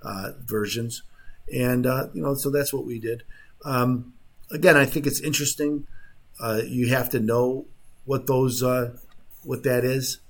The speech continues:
right? You have to kinda know what the difference and what's the, the ask. Everybody's gotta answer it. So that's our Crypto Tuesday. Uh, there's some other, there's some other crypto news. Um,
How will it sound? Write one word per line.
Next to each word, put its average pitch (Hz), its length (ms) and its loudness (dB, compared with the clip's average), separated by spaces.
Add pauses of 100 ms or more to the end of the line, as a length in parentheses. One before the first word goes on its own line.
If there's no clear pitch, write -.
right? 123 220 -6
You 110 100 -4
have 107 140 -6
to - 100 -12
kinda 113 280 -6
know 101 240 -6
what 117 280 -6 (260)
the 110 80 -6
difference 120 520 -4 (340)
and 110 140 -6
what's 113 240 2
the, 107 200 -2
the 110 180 -2
ask. 123 340 -2
Everybody's 110 340 -2
gotta 123 260 2
answer 135 320 -2
it. - 140 -14
So 95 280 -8 (340)
that's 135 240 6
our 139 100 8
Crypto 147 460 4
Tuesday. 117 640 0 (340)
Uh, 123 260 2
there's 170 300 4
some 147 180 10
other, 139 220 12
there's 139 280 6
some 139 120 4
other 139 200 8
crypto 139 400 2
news. 139 480 6 (360)
Um, 110 440 -2